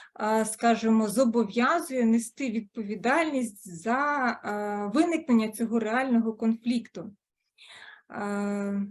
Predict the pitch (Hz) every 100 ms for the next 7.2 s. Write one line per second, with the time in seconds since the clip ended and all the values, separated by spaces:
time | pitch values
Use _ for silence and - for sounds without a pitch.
0 | - _ _ _ - 240 233 381 320 285
1 | 233 196 - 190 220 - _ _ _ _
2 | _ - _ 226 226 302 285 247 233 -
3 | 311 247 254 247 233 - - _ 226 247
4 | 262 240 - 220 202 202 196 190 185 254
5 | 381 285 233 196 202 277 285 262 220 208
6 | 170 170 226 202 _ _ - - - -
7 | 262 381